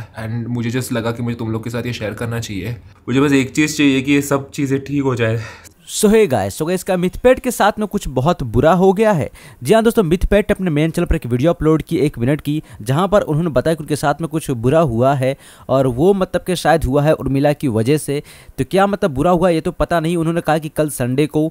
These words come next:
Speaker 2: वो इसके बारे में बताने वाले हैं। अब यहाँ पर ऐसा हो सकता है कि शायद मिथपेट यहाँ पर प्रैंक कर रहे हो, क्योंकि वो हमेशा ऐसे बहुत सारे प्रैंक करते रहते हैं,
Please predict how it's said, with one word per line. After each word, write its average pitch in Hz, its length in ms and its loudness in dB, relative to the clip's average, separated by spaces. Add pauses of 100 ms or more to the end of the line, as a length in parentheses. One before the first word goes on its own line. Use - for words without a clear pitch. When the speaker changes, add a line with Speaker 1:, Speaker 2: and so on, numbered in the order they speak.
(240)
Speaker 2:
वो 147 80 4
इसके 151 200 -2
बारे 139 200 2
में 139 60 -2
बताने 127 340 0
वाले 127 320 2
हैं। 139 260 -2 (220)
अब 123 100 0
यहाँ 135 200 2
पर 170 120 2
ऐसा 160 160 0
हो 135 120 2
सकता 165 200 -8
है 170 40 -2
कि 160 40 -4
शायद 156 420 0 (260)
मिथपेट 156 320 0
यहाँ 147 120 2
पर 156 80 -4
प्रैंक 151 400 0
कर 143 140 2
रहे 151 100 0
हो, - 20 0
क्योंकि 147 220 -6
वो 139 60 6
हमेशा 139 320 2
ऐसे 139 200 0
बहुत 131 240 -2
सारे 143 120 -2
प्रैंक 135 340 -2
करते 117 300 -2
रहते 101 380 -2
हैं, 131 220 -4